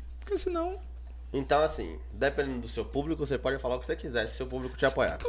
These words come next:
Speaker 1: Provavelmente é isso, né? Tipo, é, tipo, o Léo Lins tem um público dele ali que ele fala o que ele quer dentro do show e a galera continua apoiando ele. Então vai ser sempre isso. Sei lá, se você tá fazendo piada racista pra Ku Klux Klan,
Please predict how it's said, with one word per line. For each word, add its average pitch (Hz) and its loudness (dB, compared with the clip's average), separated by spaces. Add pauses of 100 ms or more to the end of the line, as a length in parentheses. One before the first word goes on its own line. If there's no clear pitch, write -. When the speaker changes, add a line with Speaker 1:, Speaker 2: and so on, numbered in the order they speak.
Speaker 1:
Provavelmente 214 12
é 494 12
isso, 311 12
né? 370 0
Tipo, 175 12
é, 135 12
tipo, - 4
o 113 12
Léo 156 12
Lins 175 6
tem 190 6
um 190 2
público 147 6
dele 117 8
ali 117 4
que - 0
ele 330 2
fala 165 10
o - 6
que 165 4
ele 220 6
quer 156 8
dentro 139 2
do 156 4
show 185 6
e 359 6
a 359 4
galera 180 8
continua 185 0
apoiando 214 2
ele. 151 8 (260)
Então 480 0
vai 466 6
ser 403 8
sempre 403 10
isso. 226 8 (400)
Sei - -8
lá, 147 6
se 160 2
você 160 6 (320)
tá 139 12
fazendo 143 12
piada 143 12
racista 139 10
pra 131 10
Ku - -4
Klux 135 6
Klan, 143 8